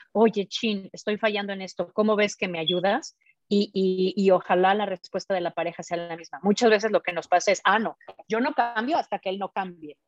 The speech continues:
Úchale, pues <laughs> vamos a quedarnos, este, atorados ahí", ¿no? No hay nada como, como dar el primer paso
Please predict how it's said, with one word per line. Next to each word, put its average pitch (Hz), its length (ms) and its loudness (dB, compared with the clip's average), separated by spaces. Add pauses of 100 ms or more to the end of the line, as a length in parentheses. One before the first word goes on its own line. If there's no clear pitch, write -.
Úchale, 190 380 -6
pues 202 200 2
<laughs> - 100 -4
vamos 381 220 4
a 370 80 4
quedarnos, 262 640 0
este, 220 340 -8 (320)
atorados 208 540 0
ahí", 190 180 -10
¿no? 160 140 -12 (180)
No 226 100 2
hay 240 100 4
nada 233 340 0
como, 185 380 -6
como 175 360 -2
dar 190 220 2
el 214 140 -2
primer 226 440 0
paso 202 560 -2